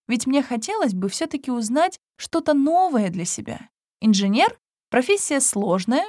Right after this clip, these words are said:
и многогранная. Мама рассказывала, что нужно иметь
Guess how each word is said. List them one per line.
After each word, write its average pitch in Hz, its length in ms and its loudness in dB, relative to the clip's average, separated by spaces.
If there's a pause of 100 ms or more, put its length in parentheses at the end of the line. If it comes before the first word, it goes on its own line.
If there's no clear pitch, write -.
(120)
и 208 160 2
многогранная. 220 880 0 (340)
Мама 220 420 6
рассказывала, 220 680 0
что 226 220 -4
нужно 269 380 2
иметь 285 300 0